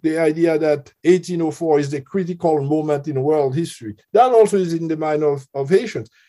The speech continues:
But Haiti doesn't have the power to export those ideas. This is really a Haitian phenomenon. And the other thing is that with the decay of the economy and institutions in Haiti, you have a huge number of Haitians who've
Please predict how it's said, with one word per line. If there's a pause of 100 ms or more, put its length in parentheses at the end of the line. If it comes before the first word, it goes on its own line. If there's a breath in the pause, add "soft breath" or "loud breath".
(140)
But
Haiti
doesn't
have
the
power
to
export
those
ideas.
This
is
really (440 loud breath)
a
Haitian
phenomenon. (340)
And
the
other
thing
is
that
with (240)
the
decay
of
the
economy
and
institutions
in
Haiti, (320)
you
have
a
huge (420)
number
of
Haitians
who've